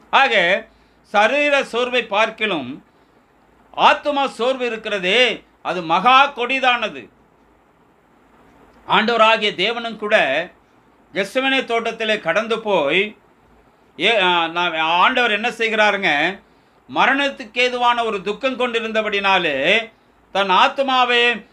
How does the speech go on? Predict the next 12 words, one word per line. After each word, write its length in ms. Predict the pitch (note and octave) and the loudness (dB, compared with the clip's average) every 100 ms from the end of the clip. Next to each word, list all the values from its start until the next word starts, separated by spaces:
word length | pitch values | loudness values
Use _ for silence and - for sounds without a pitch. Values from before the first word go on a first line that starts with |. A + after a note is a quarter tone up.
| _ | _
மரணத்தில் 760 | D3 E3+ A3+ C4 B3+ B3 B3 A#3 | -4 -2 -2 -4 -6 -6 -6 -4
ஊற்றினார் 640 | G#3+ B3 A3 A#3 A3+ A#3 | -6 -8 -6 -2 2 2
என்று 240 | A3 G#3+ G#3+ | 0 -6 -8
சொல்லி 460 | G#3+ G#3 G3 D#3 _ _ | -4 -2 -2 -4 _ _
ஏசாயா 800 | D3+ A3 A3+ A#3+ A3+ G#3+ G#3 F3+ - - | 0 0 2 0 4 4 2 0 -8 -8
ஐம்பத்தி 440 | D#3 A3+ A3+ - G#3+ | -4 -4 -6 -8 -8
மூன்று 300 | A#3+ B3+ B3+ | -8 -8 -8
பன்னிரெண்டுல 640 | G3+ G#3+ C4 B3+ A#3+ A#3 | -4 -2 -2 -2 -2 -2
சொல்லி, 240 | A3 G#3 | -2 -2
அப்ப 180 | G#3 F#3+ | -2 -4
சொல்லப்பட்ட 540 | F#3 G3+ A3 G#3+ G#3+ F#3+ | -6 0 0 0 -4 -2
வண்ணமாக 880 | F3+ G3 F#3+ F3+ D3+ D3 F#3+ A3 | -2 -2 0 0 0 2 2 0